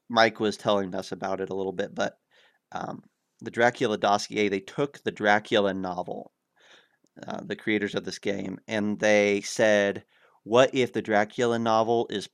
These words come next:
pr-, uh, basically a propaganda piece to basically get the factual events that happened when the, uh, British, uh, uh, M I six tried to, uh,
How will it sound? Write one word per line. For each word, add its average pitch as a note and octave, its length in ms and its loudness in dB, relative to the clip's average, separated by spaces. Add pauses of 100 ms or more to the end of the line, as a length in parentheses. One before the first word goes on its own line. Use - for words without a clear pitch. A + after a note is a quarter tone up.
pr-, - 220 -16
uh, G2+ 80 -2
basically A#2+ 560 0
a F#2+ 60 -2
propaganda G#2 760 0
piece A2 500 -10 (440)
to G2 520 2 (440)
basically B2+ 440 2
get B2 260 0
the G2+ 220 2 (520)
factual D3 580 2
events G2 840 -4 (1160)
that A2+ 220 4
happened A2 500 2
when G2 400 0
the, F#2+ 340 -4 (180)
uh, - 220 -6 (760)
British, B2+ 680 0 (100)
uh, G2 300 -2 (140)
uh, G2+ 220 -2
M A#2 140 -2
I A2 120 2
six G#2+ 420 -4 (260)
tried A#2+ 640 4
to, G2+ 640 0 (460)
uh, G1+ 560 -4